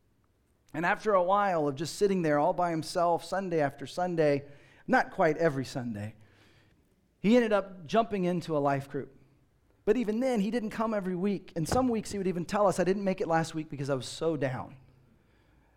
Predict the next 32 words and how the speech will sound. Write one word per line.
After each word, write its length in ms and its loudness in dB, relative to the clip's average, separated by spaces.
And 140 4
he 80 6
would 80 2
be 80 2
frustrated 540 0
with 120 -2
himself, 320 -2
saying, 440 0
"I 200 2
know 320 2
I 140 0
need 220 -2
to 80 4
be 260 0
here. 480 -2
I 80 2
always 380 2
feel 160 2
better 280 2
when 120 2
I 100 2
make 320 0
it, 160 -4
but 120 2
I 60 4
was 120 2
so 260 2
down 320 0
I 80 0
couldn't 280 -4
even 200 -4
come." 380 -12